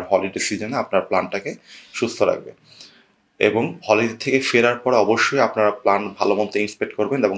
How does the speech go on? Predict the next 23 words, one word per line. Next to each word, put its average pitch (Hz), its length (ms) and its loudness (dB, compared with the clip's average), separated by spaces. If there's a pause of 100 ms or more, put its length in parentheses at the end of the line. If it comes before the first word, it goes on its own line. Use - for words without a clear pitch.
(120)
যারা 95 200 4
সেলফ 101 340 0
ওয়াটারিংয়ে 98 460 -2
রাখতে - 260 -6
চান 101 160 -8
না, 110 100 -8
তারা 95 140 2 (400)
ওটা 92 220 2 (380)
খুলে 113 240 4
ফেলতে 107 260 0
পারেন 120 180 2 (520)
এবং 92 120 0 (120)
আপনারা 98 280 2 (720)
এই 95 100 2 (520)
মাইক্রোফাইবার 98 640 2
টাওয়েলের 95 360 2
ফালিগুলো 95 440 0
আবার 95 120 4
ওয়াশ 95 260 2 (100)
করে 98 140 2 (420)
শুকিয়ে 117 340 -4 (200)
আবার 50 240 2 (720)
সংরক্ষণ, 107 360 0